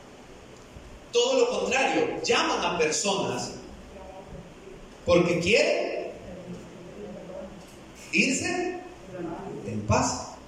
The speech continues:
Y se dan aquellas pláticas que no sé si ustedes o algunas personas conocidas de ustedes la han tenido, en donde le dice: "Si algo te hice, te pido perdón, si te ofendí, te pido perdón". O sea, la persona busca irse en paz.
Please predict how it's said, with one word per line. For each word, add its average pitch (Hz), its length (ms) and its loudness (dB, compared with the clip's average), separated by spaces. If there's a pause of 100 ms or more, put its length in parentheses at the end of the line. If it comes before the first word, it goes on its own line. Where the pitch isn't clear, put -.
(1120)
Y 285 40 -4
se 240 160 0
dan - 200 4
aquellas 226 460 4
pláticas 208 440 2
que - 120 -2
no 123 140 -4
sé - 120 -4
si 190 120 -2
ustedes 190 720 2
o - 180 -8
algunas 165 400 -2
personas 190 340 4
conocidas 190 460 4
de 190 60 4
ustedes 190 320 0
la 190 100 0
han 190 100 0
tenido, 214 360 4 (560)
en 139 120 -4
donde 135 260 2
le 127 80 2
dice: 185 840 2
"Si - 260 -4
algo 151 540 2
te 107 160 0
hice, 156 560 2
te 151 160 -6
pido 113 280 -4
perdón, 131 520 6
si - 160 -2
te 107 80 -4
ofendí, 123 480 -2
te 127 80 -2
pido 110 280 -2
perdón". 110 200 -2
O - 20 -2
sea, - 320 0
la 220 160 2
persona 233 440 2
busca 254 300 4
irse - 300 2
en 202 1120 -6
paz. - 440 0